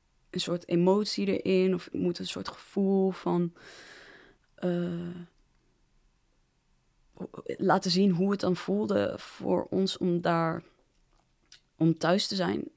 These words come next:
Maar eigenlijk is het, nadat ik heel veel dingen heb geprobeerd, kwam ik eigenlijk terug bij de kern. En dat waren gewoon best wel simpele, straightforward portretten.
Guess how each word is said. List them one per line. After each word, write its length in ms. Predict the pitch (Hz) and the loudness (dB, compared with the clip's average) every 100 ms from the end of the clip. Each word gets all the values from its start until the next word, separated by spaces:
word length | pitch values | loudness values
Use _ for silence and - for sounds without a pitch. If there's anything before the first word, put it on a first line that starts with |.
| _ _ - | _ _ 2
Maar 180 | 175 | 4
eigenlijk 320 | - 208 - 208 | 4 0 -4 -4
is 120 | - | -6
het, 300 | - - - _ _ _ _ _ _ _ _ _ - - _ _ _ | -8 -20 -20 _ _ _ _ _ _ _ _ _ -12 -12 _ _ _
nadat 360 | 190 185 202 196 | 4 6 4 0
ik 60 | |
heel 140 | 202 196 | -2 -2
veel 120 | 208 | 0
dingen 160 | 202 196 | 0 0
heb 100 | - | -2
geprobeerd, 640 | 180 180 185 202 196 - | -4 -2 0 0 -4 -10
kwam 180 | - 190 | -2 0
ik 60 | 190 | 2
eigenlijk 360 | 190 190 175 | 0 -2 -4
terug 200 | - 196 | -2 -2
bij 100 | - | 2
de 80 | 170 | 0
kern. 340 | 170 175 165 156 | 2 4 4 4
En 120 | 160 | 0
dat 120 | 160 | 0
waren 200 | 170 170 | -2 -2
gewoon 240 | - 165 170 | -2 -2 0
best 160 | 175 | -2
wel 180 | 170 170 - - - - - - - _ - | -2 -6 -10 -20 -20 -20 -20 -20 -20 _ -6
simpele, 880 | - - 196 196 185 175 165 165 - - | -2 6 8 6 6 4 4 0 -8 -10
straightforward 1000 | - - 175 175 175 - 165 170 170 - | -4 0 4 4 4 0 2 2 0 -4
portretten. 680 | - 165 - 165 165 160 | -6 -4 -2 -2 -2 -4